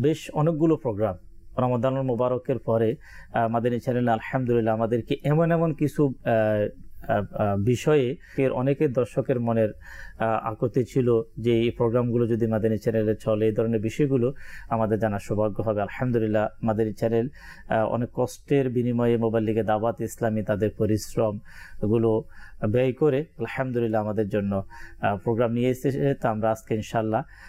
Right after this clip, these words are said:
আহ, চেষ্টা করবো যে, আহ, প্রত্যেক, প্রতিটি প্রোগ্রামের, আহ, আমরা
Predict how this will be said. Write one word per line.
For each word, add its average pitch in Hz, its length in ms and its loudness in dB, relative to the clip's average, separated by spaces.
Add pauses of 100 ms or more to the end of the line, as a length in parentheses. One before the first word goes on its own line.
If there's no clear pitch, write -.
(160)
আহ, 107 300 2
চেষ্টা 131 280 0
করবো 127 220 2
যে, 120 140 2
আহ, 117 60 2 (460)
প্রত্যেক, 143 420 -2
প্রতিটি 139 440 -2
প্রোগ্রামের, 143 760 0 (420)
আহ, 110 100 0
আমরা 107 440 0